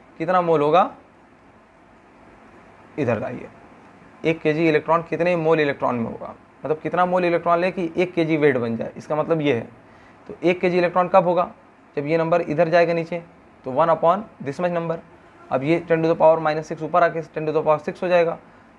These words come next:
तो एक किलो electron कब बनेगा, जब ये ऊपर जा करके क्या हो जाएगा, ten to the power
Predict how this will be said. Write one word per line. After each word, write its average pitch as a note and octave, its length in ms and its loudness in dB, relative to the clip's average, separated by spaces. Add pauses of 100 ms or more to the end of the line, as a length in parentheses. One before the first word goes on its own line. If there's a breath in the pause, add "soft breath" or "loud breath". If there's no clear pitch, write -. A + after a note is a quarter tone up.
तो - 80 -10 (100)
एक F3+ 160 0
किलो F3 300 0 (100)
electron E3+ 440 0
कब F3+ 180 4
बनेगा, E3+ 380 2 (400)
जब E3+ 300 2 (240)
ये C#3+ 100 -4
ऊपर D3 300 0
जा D#3 120 4
करके D#3 360 -2
क्या - 800 -4
हो D3 60 4
जाएगा, A2+ 240 -2 (520)
ten D#3 140 -2
to D3+ 60 2
the D#3 100 0
power D#3+ 180 4